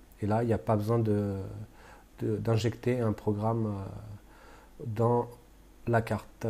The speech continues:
Donc ici on a été, euh, ouvrir donc le projet numéro quatre,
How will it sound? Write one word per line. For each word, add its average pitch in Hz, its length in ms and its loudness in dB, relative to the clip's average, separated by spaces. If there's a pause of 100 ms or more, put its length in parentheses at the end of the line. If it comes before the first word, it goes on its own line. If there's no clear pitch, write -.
(400)
Donc 123 340 0
ici 139 420 0
on 113 120 4
a 110 60 4
été, 113 340 2
euh, 101 480 0 (180)
ouvrir 117 640 2 (520)
donc 113 360 0
le 113 140 2
projet 110 580 2 (420)
numéro 101 440 2
quatre, - 580 -8